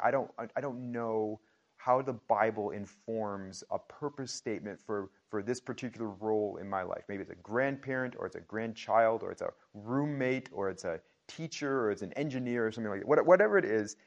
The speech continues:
if you wanna talk with me about it, if you have questions about it, I'd love to talk with you about this, to help clarify this in your, in your mind. Um, I may not have all the answers, but I,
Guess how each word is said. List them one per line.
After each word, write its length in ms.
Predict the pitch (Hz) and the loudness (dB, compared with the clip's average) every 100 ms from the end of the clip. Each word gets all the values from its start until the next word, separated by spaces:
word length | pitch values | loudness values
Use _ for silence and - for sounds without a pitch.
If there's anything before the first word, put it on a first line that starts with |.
| - | -8
if 100 | 113 | -6
you 140 | 127 165 | 0 2
wanna 160 | 147 | 2
talk 340 | - - 330 208 | 2 2 2 2
with 140 | 135 | -2
me 100 | 98 | -2
about 220 | 90 92 | -2 -2
it, 80 | 107 _ - | -2 _ -6
if 80 | |
you 40 | 123 | -4
have 100 | - | 2
questions 280 | 180 214 117 | 2 2 4
about 140 | 110 | 4
it, 60 | - | 6
I'd 160 | 120 | 6
love 180 | 120 170 | 6 2
to 60 | 117 | 2
talk 320 | 104 87 - | 0 0 0
with 100 | 90 | -12
you 80 | 87 | -8
about 260 | - 60 | -6 -8
this, 300 | - - - - _ _ _ _ _ _ _ _ - | -10 -18 -20 -20 _ _ _ _ _ _ _ _ -4
to 60 | |
help 280 | 110 131 - | 4 4 2
clarify 640 | - 139 143 135 - 98 | -2 4 4 4 2 2
this 240 | 90 92 98 | 0 -6 -8
in 100 | 98 | -6
your, 200 | 98 98 _ - | -6 -8 _ -10
in 100 | 107 | -6
your 100 | 101 | -4
mind. 520 | 101 120 127 85 - - _ _ _ _ _ _ _ _ _ _ _ _ _ _ _ 117 | -2 -2 -2 -4 -14 -20 _ _ _ _ _ _ _ _ _ _ _ _ _ _ _ -14
Um, 220 | 104 87 - - - | -12 -12 -14 -20 -10
I 80 | 110 | -4
may 140 | 117 | 0
not 140 | 110 107 | 0 2
have 140 | 101 | 6
all 200 | 101 196 | 10 10
the 120 | 180 | 8
answers, 240 | 110 - 110 | 0 -4 -2
but 120 | 107 | 0
I, 140 | 101 | 0